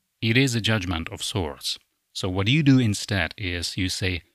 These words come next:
"This was not done right." You take the person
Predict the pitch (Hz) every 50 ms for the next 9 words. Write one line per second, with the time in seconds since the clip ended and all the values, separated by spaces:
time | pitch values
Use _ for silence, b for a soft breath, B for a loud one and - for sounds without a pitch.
0 | _ _ _ - 107 92 107 143 - - - 120 107 87 101 104 104 107 101 92
1 | 85 104 101 104 104 98 85 73 76 - - - - - _ _ _ _ _ _
2 | _ _ _ _ _ _ _ _ _ _ _ _ _ - 98 98 - - - 156
3 | 156 135 139 135 - - 117 110 104 - - 98 95